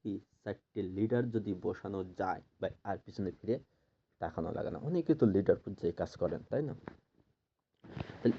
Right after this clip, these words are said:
এভাবে কিন্তু আমাদের এই ইনকামটা কিন্তু প্রতি সোমবারে বন্টন করে দেয়।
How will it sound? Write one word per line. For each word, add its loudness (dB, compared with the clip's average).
এভাবে 10
কিন্তু 4
আমাদের 8
এই 4
ইনকামটা 2
কিন্তু 2
প্রতি -2
সোমবারে 0
বন্টন 0
করে 4
দেয়। -2